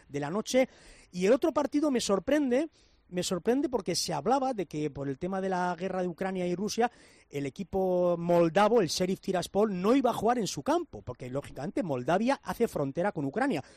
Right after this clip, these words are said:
Pues me sorprende bastante que no ha habido ningún tipo de medida por parte de la uefa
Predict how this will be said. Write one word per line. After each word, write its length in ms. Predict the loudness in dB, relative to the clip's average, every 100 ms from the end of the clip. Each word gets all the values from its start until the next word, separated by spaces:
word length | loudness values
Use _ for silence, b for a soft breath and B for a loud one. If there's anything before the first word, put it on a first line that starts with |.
| B
Pues 240 | -8 -8 -6
me 140 | -6
sorprende 400 | -4 -6 -4 -2
bastante 340 | -2 -2 -4 -4
que 100 | -2
no 100 | -2
ha 40 |
habido 180 | 0 0
ningún 300 | 0 -2 -2
tipo 240 | -2 0
de 80 | 0
medida 400 | 0 -2 -2 -2 b b
por 160 | -8 -4
parte 260 | -4 -2
de 60 | -2
la 80 | 0
uefa 340 | -2 0 -2